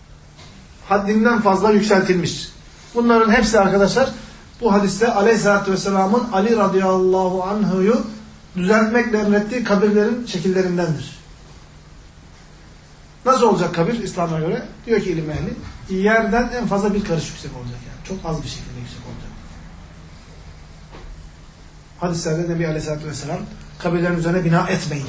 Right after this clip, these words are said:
diyor. Binalar yapmayın. Yani türbe yapmayın, yatır yapmayın. Değil mi? Me-, ondan sonra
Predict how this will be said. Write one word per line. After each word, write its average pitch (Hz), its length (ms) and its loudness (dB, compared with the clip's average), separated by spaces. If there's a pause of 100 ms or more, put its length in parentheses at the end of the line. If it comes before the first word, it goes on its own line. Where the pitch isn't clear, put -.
diyor. 120 160 -12
Binalar 151 340 -2
yapmayın. 147 380 -2 (1120)
Yani 135 140 -8
türbe 143 240 -6
yapmayın, 139 580 -10
yatır 139 240 -10
yapmayın. 135 480 -12 (500)
Değil 185 120 -8
mi? 156 80 -10 (960)
Me-, 160 160 -6 (240)
ondan 151 280 -10
sonra 143 260 -10